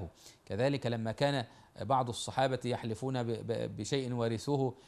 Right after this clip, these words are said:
آه، من الجاهلية، كانوا يحلفون بآبائهم وأمهاتهم وبالكعبة وبكذا، فمنعهم الرسول عليه الصلاة والسلام وقال: "لا تحلفوا بآبائكم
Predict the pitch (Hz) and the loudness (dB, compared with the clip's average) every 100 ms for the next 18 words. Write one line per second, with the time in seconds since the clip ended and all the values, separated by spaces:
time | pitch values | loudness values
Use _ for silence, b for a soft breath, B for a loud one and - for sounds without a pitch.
0 | B B - 107 107 110 113 131 113 107 | B B 0 2 2 2 0 0 0 0
1 | 104 113 139 139 127 123 123 123 135 117 | 0 0 2 2 0 -2 -2 -2 -2 -2
2 | 113 117 113 107 123 123 117 120 117 113 | 0 2 2 0 -2 -2 -2 -2 -2 0
3 | 110 107 135 127 123 120 113 - 139 131 | 0 0 0 0 0 0 -2 2 2 4
4 | 127 117 110 143 147 147 B B B - | 4 4 4 2 2 0 B B B -4
5 | 123 120 113 147 120 113 104 131 107 120 | 0 0 0 0 -2 -4 -4 -4 -2 -4
6 | 123 101 - 117 113 123 123 123 - 120 | -6 -8 -6 -4 -2 -2 0 -2 -2 -6
7 | 127 113 101 98 107 117 131 131 | -6 -6 -6 -6 -4 -4 -4 -6